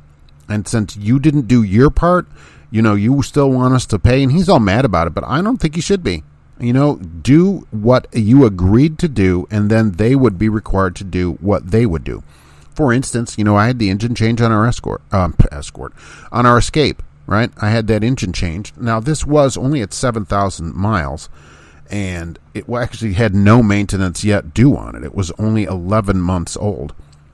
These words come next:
although it had already had one oil change, because I do them every six months or five thousand miles.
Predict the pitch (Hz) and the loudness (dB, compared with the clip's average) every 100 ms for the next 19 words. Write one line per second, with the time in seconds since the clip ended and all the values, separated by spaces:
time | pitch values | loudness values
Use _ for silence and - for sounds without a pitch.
0 | _ _ - _ _ - - - 90 104 | _ _ -20 _ _ -20 -20 -10 -4 0
1 | 107 95 - - 107 110 92 87 104 110 | 0 -2 -4 0 4 4 2 -2 0 0
2 | 98 85 85 67 90 73 - 71 62 57 | 2 0 0 0 -2 -2 -6 -10 -12 -14
3 | - - - - 101 - 104 101 104 95 | -16 -18 -20 -6 -6 -2 -2 0 0 0
4 | 95 92 98 - - 139 - - 90 87 | -4 -4 -4 -6 -6 -6 -6 -4 -2 -2
5 | 55 - - - - - 92 - 101 95 | -4 -14 -16 -20 -14 -6 -4 -2 -2 -2
6 | 95 - 95 82 78 80 92 82 67 | -4 -8 -6 -6 -6 -4 -4 -4 -8